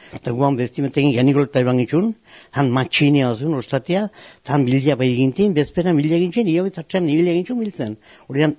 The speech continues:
eguerdiketan han jan genixen, eta ero atxaldian musika, soini bat zuzunan, iten zuen undarlarrak, luzaidearrak, eta genikoltan bere, eta ordean bazuen, etxeetan, eh, neska aniz, eta mutiko aniz, eta hola, eta ara han, eta iten genixen, baina gehiago genikoletan, egin ixen maskata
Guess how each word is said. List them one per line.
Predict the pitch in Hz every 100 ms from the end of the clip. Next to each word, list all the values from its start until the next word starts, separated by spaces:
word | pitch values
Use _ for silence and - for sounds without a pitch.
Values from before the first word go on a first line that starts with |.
| 156
eguerdiketan | 143 156 156 151 165 170 - - -
han | 156 135
jan | 139 139
genixen, | 131 151 202
eta | 156
ero | 143
atxaldian | - 143 147 185 165 - - 156
musika, | 147 180 - 156 175
soini | - 143 151 151
bat | 135
zuzunan, | 156 196 170 165 - - 156
iten | 135 147
zuen | - 151 147 151
undarlarrak, | 147 131 156 156 147 147
luzaidearrak, | 120 120 135 139 165 175 165 160 151
eta | 139 _ 127 98 107 - - - - -
genikoltan | 135 139 127 139 131
bere, | 147 175
eta | 165
ordean | 160 165
bazuen, | 165 247 156
etxeetan, | - 190 165 160 156
eh, | 131
neska | 135 143 - 147
aniz, | 139 135
eta | - 123
mutiko | 135 143 156 143
aniz, | 131 151 151
eta | - 127
hola, | 131 110 113 - - - -
eta | -
ara | 123 139
han, | 139 131
eta | - 123 117
iten | 175 135 143 131
genixen, | 139 147
baina | 123 117
gehiago | 147 170 143
genikoletan, | 139 165 156 147 185 143
egin | 151 165
ixen | 170 180
maskata | 156 -